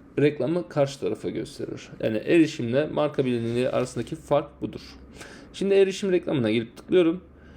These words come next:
Bunu tıkladıktan sonra gördüğünüz gibi, e, ad verim var. Şimdi bu kısmı geçiyorum. Zaten içeride de yapabiliyoruz. Devam diyorum. Ve gördüğünüz gibi bize böyle bir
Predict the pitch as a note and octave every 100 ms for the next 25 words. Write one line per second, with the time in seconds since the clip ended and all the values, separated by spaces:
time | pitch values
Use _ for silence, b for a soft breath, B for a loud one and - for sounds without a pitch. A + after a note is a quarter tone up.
0 | B B B - F#3+ F#3+ - F3+ F3+ F3+
1 | F3 E3+ E3+ E3+ B B - - E3 E3
2 | E3+ E3 D3+ D#3 D#3+ - - A#2+ A#2+ A#2
3 | A2+ G2+ F2+ - - - - - - -
4 | - - - - - - - - - -
5 | - - - - - - - - - -
6 | - - - D#3+ D3+ C3 A#2 A2 A#2 D#3+
7 | - - - F#3+ F3 E3+ - - B2+ C3+
8 | - F3 D3+ C3+ - C3 A#2+ B2+ C#3+ E3+
9 | F3 E3+ - - F3+ E3+ D#3 D3 D3 D#3
10 | - - B B B B - G#3 G3+ G3
11 | F#3 F3+ C3 C3 D#3+ E3 D#3 D#3+ F3 D#3
12 | B2+ B2 D#3 E3